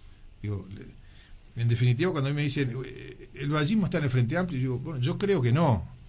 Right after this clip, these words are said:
Yo creo que sí, que hay muchos vallistas que votan al Frente Amplio. Pero creo que el vallismo tiene un, un componente esencial de libertad. O sea, nosotros somos liberales porque amamos la libertad.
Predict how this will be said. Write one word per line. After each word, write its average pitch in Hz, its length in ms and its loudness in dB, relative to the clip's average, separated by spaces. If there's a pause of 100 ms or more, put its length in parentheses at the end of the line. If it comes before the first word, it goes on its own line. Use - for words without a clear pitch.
(320)
Yo 135 120 4
creo 185 180 6
que 131 100 0
sí, 175 180 6
que - 80 0
hay 123 80 6
muchos 151 320 6
vallistas 120 400 4
que 110 100 -2
votan 113 280 0
al 98 60 -4
Frente 101 280 -2
Amplio. 78 340 -10 (680)
Pero 107 180 0
creo 160 300 2
que 123 340 4 (380)
el 117 100 2
vallismo 151 300 2
tiene 139 180 0
un, 113 380 2 (1200)
un 139 140 0
componente 147 560 6
esencial 170 540 6
de 139 100 4
libertad. 113 500 2 (560)
O - 40 -10
sea, 113 160 -2
nosotros 165 260 2
somos 151 240 4
liberales 139 540 8
porque 107 220 -2
amamos 131 300 2
la 110 60 2
libertad. 98 480 0